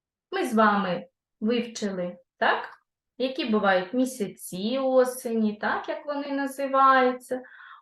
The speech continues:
ознаки осені, так?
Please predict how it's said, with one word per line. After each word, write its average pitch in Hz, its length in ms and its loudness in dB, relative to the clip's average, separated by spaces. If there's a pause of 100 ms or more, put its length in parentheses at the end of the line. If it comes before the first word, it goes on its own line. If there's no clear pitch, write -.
(180)
ознаки 285 880 4
осені, 262 800 4
так? - 400 -2